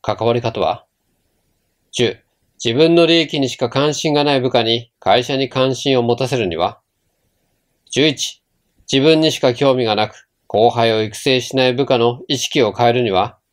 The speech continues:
十二、自己主張が強く、人の話を聞かない部下の協調性を高めるには。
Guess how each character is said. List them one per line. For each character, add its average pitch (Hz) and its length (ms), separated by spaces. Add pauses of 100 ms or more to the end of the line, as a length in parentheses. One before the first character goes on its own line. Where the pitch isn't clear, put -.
(1080)
十 139 180
二、 143 240 (340)
自 123 120
己 - 20
主 123 240
張 104 160
が 95 140
強 123 220
く、 - 200 (160)
人 - 280
の 180 100
話 175 400
を 156 80
聞 - 160
か 143 120
な 143 120
い 139 80
部 151 140
下 143 120
の 120 320
協 101 220
調 139 240
性 123 180
を 120 100
高 113 240
め 127 120
る 117 100
に 92 60
は。 76 240